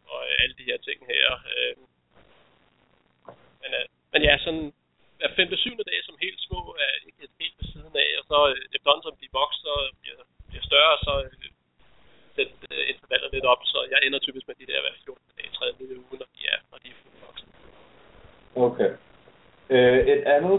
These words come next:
Speaker 2: spørgsmål er, øh, hvordan kan det være, at, øh, at der findes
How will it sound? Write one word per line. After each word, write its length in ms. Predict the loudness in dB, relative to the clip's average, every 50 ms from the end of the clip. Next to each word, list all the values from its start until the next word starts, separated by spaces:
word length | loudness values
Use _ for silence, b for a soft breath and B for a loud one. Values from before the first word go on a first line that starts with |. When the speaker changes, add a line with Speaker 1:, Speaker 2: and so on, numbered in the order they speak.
| 2 0
Speaker 2:
spørgsmål 560 | 2 4 4 4 4 2 0 2 2 4 4 4
er, 220 | 4 6 6 6 4 2 -2 -14 _ _ _ _ _ -2
øh, 260 | 2 4 6 6 6 6 6
hvordan 360 | 4 4 4 4 2 0 0
kan 140 | 0 0 2 2
det 100 | 2 4
være, 560 | 4 4 6 8 8 8 6 4 2 -2 0 2 2 2
at, 140 | 2 0 -2 -2 0 2
øh, 440 | 4 4 6 6 6 6 6 4 4 0 -8 _ _ _ _ _ _ _ _ _ _ _ _ 2
at 240 | 4 6 6 6 4
der 200 | 2 2 2 4
findes 260 | 2 0 0 0 -2